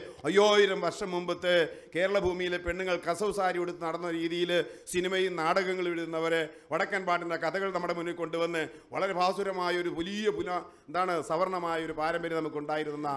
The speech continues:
നമ്മുടെ വേഷസങ്കല്പങ്ങൾ, ഇല്ലേ? ഈ വേഷസങ്കല്പങ്ങൾക്കൊന്നും നമ്മുടെ ജീവിതവുമായി യാതൊരു ബന്ധ-, ഇതൊക്കെ ജാതിബോധവുമായി ബന്ധപ്പെട്ടുണ്ടാകുന്ന, അതിലേത് വേഷമാണ് നല്ലത്? ആദിവാസി പെണ്ണിൻ്റെ വേഷം നല്ലത് നിങ്ങൾ ഒരിക്കലും പറയില്ല.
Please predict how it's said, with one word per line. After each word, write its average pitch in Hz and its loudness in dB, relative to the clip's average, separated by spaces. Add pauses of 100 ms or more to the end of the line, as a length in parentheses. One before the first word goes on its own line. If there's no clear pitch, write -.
(320)
നമ്മുടെ 147 -2 (100)
വേഷസങ്കല്പങ്ങൾ, 135 -4 (360)
ഇല്ലേ? 185 2 (360)
ഈ - 2 (140)
വേഷസങ്കല്പങ്ങൾക്കൊന്നും 175 -2
നമ്മുടെ 151 -4
ജീവിതവുമായി 147 0 (380)
യാതൊരു 143 0
ബന്ധ-, 151 -4
ഇതൊക്കെ 220 -2 (120)
ജാതിബോധവുമായി 160 -2
ബന്ധപ്പെട്ടുണ്ടാകുന്ന, 131 -8 (320)
അതിലേത് 254 6
വേഷമാണ് 226 2
നല്ലത്? 185 -2 (720)
ആദിവാസി 233 4
പെണ്ണിൻ്റെ 220 2
വേഷം 220 -2
നല്ലത് 220 -2
നിങ്ങൾ 214 -2
ഒരിക്കലും 208 -2
പറയില്ല. 180 2